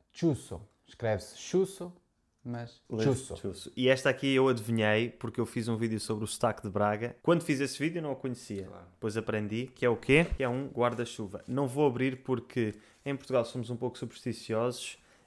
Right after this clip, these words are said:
Speaker 2: e abrir um guarda-chuva num espaço fechado dá azar.
Speaker 1: Guicho.
Speaker 2: Guicho. Que também, esta eu não acertei e agora já sei o que é. E ao que parece é um gajo, é um gajo fino,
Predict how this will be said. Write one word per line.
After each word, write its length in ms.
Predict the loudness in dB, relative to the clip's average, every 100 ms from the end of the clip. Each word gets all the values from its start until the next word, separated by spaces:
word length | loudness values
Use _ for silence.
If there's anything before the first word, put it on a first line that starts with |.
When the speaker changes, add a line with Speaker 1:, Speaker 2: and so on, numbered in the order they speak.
| -2
Speaker 2:
e 140 | 0
abrir 200 | 2 2 2
um 80 |
guarda-chuva 760 | 4 4 4 0 -4 -6 -4 -6
num 180 | -4 -4
espaço 400 | -2 0 0 -2
fechado 520 | -4 2 4 2 -4 -18 _ _ _ -6
dá 140 | -2
azar. 280 | -2 -4 -10 -14 _
Speaker 1:
Guicho. 460 | -4 0 -2 -4 -10 -12 _ _ _ _ -18 -14
Speaker 2:
Guicho. 640 | -4 0 0 -2 -6 -6 -10 _ _ _ _ _ _ -4
Que 400 | 2 4 4 -2 _ _ _ -20 -20 _
também, 380 | 0 2 2 2
esta 280 | 2 0 0
eu 40 | 0
não 80 |
acertei 720 | 0 -2 -6 0 2 2 0 -4 -16 _ _ _ _ _ -20 -20 _ _ -2
e 840 | 0 2 2 0 0 -2 -4 -6 -6
agora 260 | -4 -2
já 120 | -4 -8
sei 180 | -12
o 40 | -12
que 160 | -8
é. 140 | -8 -8 -16 _ _ _ _ _ _
E 120 | -2 0
ao 120 | 0
que 100 | -2
parece 520 | -2 0 0 -4 -4
é 60 | -2
um 100 | 0
gajo, 540 | 0 0 -2 -10 -14 -12
é 80 |
um 40 | -8
gajo 240 | -6 -6
fino, 760 | -10 -10 -4 0 2 0 -4